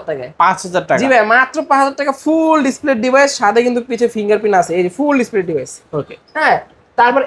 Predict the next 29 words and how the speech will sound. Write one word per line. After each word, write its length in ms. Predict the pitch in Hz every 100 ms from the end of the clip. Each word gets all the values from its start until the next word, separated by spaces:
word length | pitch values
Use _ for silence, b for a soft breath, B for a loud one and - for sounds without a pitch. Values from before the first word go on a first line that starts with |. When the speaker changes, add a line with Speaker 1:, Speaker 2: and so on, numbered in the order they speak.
| -
Speaker 1:
এটারই 360 | 294 320 320
একটা 200 | 311 302
ছোট 200 | 277 269
ভাই, 320 | 254 254 269 233
এটা 140 | 240
হচ্ছে 200 | 233 254
Vivo 220 | 202 208
ওয়াই 160 | 214 190
এইটটি 160 | 185 180
ফাইভ। 240 | 185 107 -
Speaker 2:
ওয়াই 160 | 185 180
এইটটি 160 | 175
ফাইভ। 240 | 156 151 139 -
Speaker 1:
হ্যাঁ, 220 | 185 151
Vivo 180 | 185 240
এইটটি 160 | 247
ফাইভ 120 | 226 202
ভাই, 100 | 180
এটার 240 | 226 269 -
ক্যামেরাটা 440 | 254 262 269 269
কিন্তু 240 | 262 262 254
অসাধারণ 400 | 233 240 214 180
ভাই, 100 | 170
ফ্রন্ট 400 | - 233 247 254
ক্যামেরা 280 | 254 254
কিন্তু 200 | 254 254
সেলফি 480 | 233 - 247 254 285
এক্সপার্ট 340 | 269 - 254 -
ক্যামেরা। 420 | 214 202 247